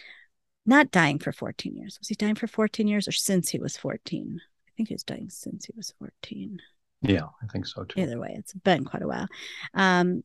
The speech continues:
Speaker 1: he says he's made his peace with Wyatt. "Now you can go to hell." And Robert says, "For Wyatt, I would. I would ride to hell and back for him if need be.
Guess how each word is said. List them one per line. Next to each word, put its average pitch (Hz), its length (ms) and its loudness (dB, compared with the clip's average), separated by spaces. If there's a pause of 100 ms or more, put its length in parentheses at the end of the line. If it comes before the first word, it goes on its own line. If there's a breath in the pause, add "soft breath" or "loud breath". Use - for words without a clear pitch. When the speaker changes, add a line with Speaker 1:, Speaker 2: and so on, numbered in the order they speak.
(140)
Speaker 1:
he 220 120 6
says 208 240 4
he's 208 200 2
made 190 200 4
his 190 200 4
peace - 320 2
with 208 180 4
Wyatt. 175 380 8
"Now 175 80 6
you 180 160 2
can 180 160 -2
go 170 80 4
to 156 80 2
hell." 170 400 6 (680)
And 185 140 6
Robert 180 360 6
says, 175 540 4
"For 185 220 2
Wyatt, 185 520 8
I 185 140 10
would. 165 420 4 (340 loud breath)
I 175 100 8
would 170 200 6
ride 175 320 6
to - 80 0
hell 202 300 4
and 226 200 8
back 160 240 8
for - 120 0
him 156 260 2
if - 220 0
need 156 260 4
be. - 240 0